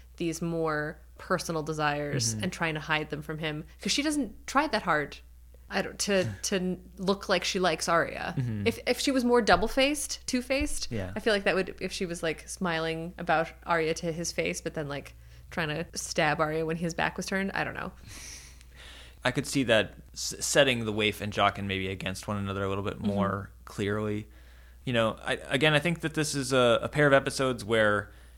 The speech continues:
Speaker 2: divorced from the rest of the, the plot arc, it's like, I re-, I like the way that this, these pair of episodes handle Arya's story and the way they're essentially able to bring in all these kind of rich, loaded metaphors with acting and all
Speaker 1: Yeah.
Speaker 2: this kind of stuff into the mix.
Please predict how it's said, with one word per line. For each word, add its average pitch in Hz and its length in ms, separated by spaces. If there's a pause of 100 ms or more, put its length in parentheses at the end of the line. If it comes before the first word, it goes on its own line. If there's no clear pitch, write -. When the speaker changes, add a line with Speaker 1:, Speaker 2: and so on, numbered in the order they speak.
(220)
Speaker 2:
divorced 127 520
from 117 540
the 110 100
rest 113 360
of 98 380
the, 101 300
the 95 80
plot - 320
arc, 101 260
it's - 100
like, 95 120
I 113 80
re-, 120 160
I 104 140
like 104 240
the 117 80
way 117 200
that 110 300
this, - 340
these 123 220
pair 120 180
of 107 60
episodes 110 380
handle 104 380
Arya's 90 560
story 62 560 (240)
and 98 240
the 98 60
way 98 160
they're 95 360 (120)
essentially 156 460
able 117 180
to 110 80
bring 101 220
in 101 100
all 95 80
these 98 160
kind 95 180
of 92 220 (120)
rich, 107 300
loaded 95 220
metaphors - 480
with - 100
acting - 560
and 76 260
all - 60
Speaker 1:
Yeah. 392 140
Speaker 2:
this 277 120
kind - 120
of - 60
stuff - 240
into - 180
the - 60
mix. - 420